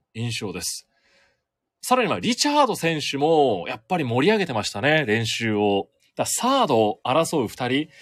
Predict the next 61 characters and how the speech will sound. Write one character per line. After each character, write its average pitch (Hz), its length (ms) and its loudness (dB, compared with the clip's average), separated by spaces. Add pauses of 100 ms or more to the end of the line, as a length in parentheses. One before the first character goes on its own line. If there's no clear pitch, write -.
(260)
栗 220 240 -2
原 202 260 2
さ 190 160 2
ん 185 100 -2
と、 180 540 2 (360)
さ 151 180 -2
ら 156 80 -6
に 131 100 -6
は 139 340 2 (220)
リ 156 100 0
チ - 100 -2
ャ 165 60 0
ー 151 60 0
ド 131 80 0
さ 143 140 -6
ん 165 100 -8
が 185 340 2 (320)
内 131 220 0
野 147 100 2
陣 127 160 -2
で 190 80 4
は 156 120 4
盛 113 240 4
り 123 60 -2
上 117 60 -4
げ 110 80 -4
て 101 100 -6
い 78 80 -6
る 73 120 -14
印 82 240 -6
象。 - 260 -18 (640)
で、 135 80 0
外 240 280 2
野 247 100 2
か 247 80 -2
ら 226 80 4
は 143 80 4
柳 180 320 -2
町 277 180 2
選 190 160 0
手 175 60 -6
だ 165 80 0
っ 127 80 -6
た 147 80 -4
り 135 80 -2
も 104 340 2 (300)
よ 131 140 2
く - 80 -18
声 135 160 2
も 113 100 0
出 113 60 2
て 117 100 -2
ま 101 100 0
し - 80 -6
た 90 80 -6
し、 92 320 -6
近 269 300 4
藤 269 180 8
選 208 220 0
手 - 140 -2
も 98 260 2